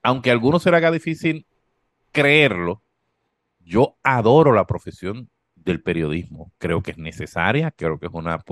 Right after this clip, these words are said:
una, una profesión digna. Y no lo digo porque estoy en un programa de radio, o sea, el que me escucha afuera sabe que yo pienso así. Es algo que yo defiendo. La libertad de prensa es esencial para que las democracias funcionen. Y la fiscalización, que vamos, si vas al, al,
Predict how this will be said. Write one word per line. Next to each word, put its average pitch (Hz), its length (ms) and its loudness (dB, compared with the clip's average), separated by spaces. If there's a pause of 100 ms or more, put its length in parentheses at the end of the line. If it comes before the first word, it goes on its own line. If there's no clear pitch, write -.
(100)
una, 80 300 -8 (340)
una 76 120 -8
profesión 78 440 -10
digna. 127 420 -2 (220)
Y 113 80 -2
no 143 100 4
lo 214 80 4
digo 247 200 2
porque 208 140 -2
estoy 220 160 -2
en 208 80 -4
un 208 80 -6
programa 196 240 0
de 175 80 0
radio, 160 160 0
o - 20 -6
sea, 113 100 -4
el - 60 -8
que - 80 -10
me 95 80 -8
escucha 147 280 -4
afuera 180 260 0
sabe 160 280 -2
que 101 120 -8
yo 98 120 -2
pienso 107 400 -8
así. 82 300 -12 (320)
Es 85 80 -6
algo 131 280 0
que 87 140 -6
yo 95 120 0
defiendo. 101 420 0
La 78 100 -2
libertad 78 280 -4
de 104 80 2
prensa 120 340 -4
es 135 240 -8
esencial 120 1040 -2 (300)
para 95 200 0
que 85 80 -2
las 87 120 0
democracias 85 540 -4
funcionen. 85 720 -6 (640)
Y 147 160 2
la 160 120 4
fiscalización, 202 1200 2 (200)
que 87 100 -10
vamos, 73 320 -8
si 73 80 -10
vas 76 180 -2
al, 95 220 2
al, 92 260 -4